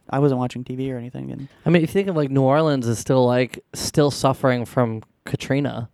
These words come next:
Speaker 2: Fr-,
Speaker 1: Yeah,
Speaker 2: what,
Speaker 1: big
Speaker 2: that was,
Speaker 1: time.
Speaker 2: like, what, thirteen years ago? Twelve years ago?
Speaker 1: Eleven.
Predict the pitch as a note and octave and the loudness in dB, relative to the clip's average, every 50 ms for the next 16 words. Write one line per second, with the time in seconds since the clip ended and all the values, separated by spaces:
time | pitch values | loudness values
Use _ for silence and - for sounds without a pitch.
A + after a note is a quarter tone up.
0 | _ _ _ - D#3+ C3 D3+ C3+ C3+ B2+ A#2+ - - - - A#2+ - C3 A#2+ - | _ _ _ -4 -4 -4 -2 0 0 0 2 2 2 4 4 4 4 4 2 4
1 | - B2+ B2 - - - - B2 B2 - - B2+ B2 A#2+ A#2+ B2+ B2 - D#3 D#3 | 2 2 2 2 0 2 2 2 2 2 -2 -4 -2 0 -2 -2 0 0 2 2
2 | E3 F3+ F3+ D#3+ _ _ _ _ _ _ _ _ - - C3+ C3 C3 C3+ C3+ C#3+ | 2 2 0 -4 _ _ _ _ _ _ _ _ -2 2 4 4 6 6 4 4
3 | D3 D#3 F#3 G3 G#3 G3+ F#3 _ _ _ _ - _ _ _ _ _ _ _ _ | 4 4 4 2 2 2 -4 _ _ _ _ -20 _ _ _ _ _ _ _ _
4 | - - C3 C3+ C3 B2+ A#2+ - - - | -12 -10 -6 -6 -6 -6 -6 -10 -12 -14